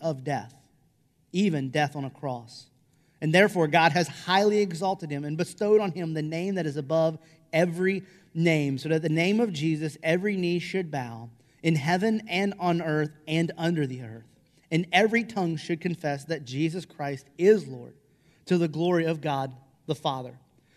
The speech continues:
Now, here's the thing. If you look at Luke two by itself, it almost begins to look like that Christmas is kind of this picture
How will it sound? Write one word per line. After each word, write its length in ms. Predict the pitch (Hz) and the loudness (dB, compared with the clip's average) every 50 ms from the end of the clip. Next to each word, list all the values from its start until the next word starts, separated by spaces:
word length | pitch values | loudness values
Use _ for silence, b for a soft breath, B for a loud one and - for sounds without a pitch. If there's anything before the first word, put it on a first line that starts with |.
| b b b b | b b b b
Now, 80 | 214 | 4
here's 220 | 196 285 359 311 285 | 4 4 4 2 0
the 80 | 269 | 0
thing. 240 | 214 226 190 175 175 | 2 2 2 4 2
If 120 | 170 156 | 2 2
you 120 | 247 269 262 | 4 4 6
look 200 | 294 339 339 349 | 6 4 4 6
at 120 | 359 247 | 4 4
Luke 320 | - 226 269 269 262 - - | 4 4 2 2 0 -2 -2
two 240 | - 240 233 208 | 0 2 4 4
by 180 | 180 185 180 180 | 4 6 4 4
itself, 500 | 170 160 160 - 208 208 185 170 165 160 196 | 2 0 -2 -4 -2 2 4 4 4 4 2
it 100 | 214 208 | 0 2
almost 460 | 208 247 320 370 403 381 277 - 190 | 4 4 2 4 2 0 -2 -2 0
begins 300 | 220 220 196 247 240 185 | -2 0 2 2 0 2
to 80 | 196 208 | 4 6
look 160 | 226 240 - | 6 6 6
like 160 | 208 190 170 | 6 0 0
that 140 | 196 - - | -2 -4 0
Christmas 380 | - 285 - - 262 220 - | 0 -2 0 -2 -6 -6 -6
is 120 | 214 165 - | -6 -8 -8
kind 180 | - 240 233 | -6 -4 -2
of 80 | 214 185 | 0 0
this 140 | 175 160 - | -2 -2 -4
picture 500 | - - 320 - - - 180 175 160 | -6 -8 -8 -6 -4 -2 0 0 -2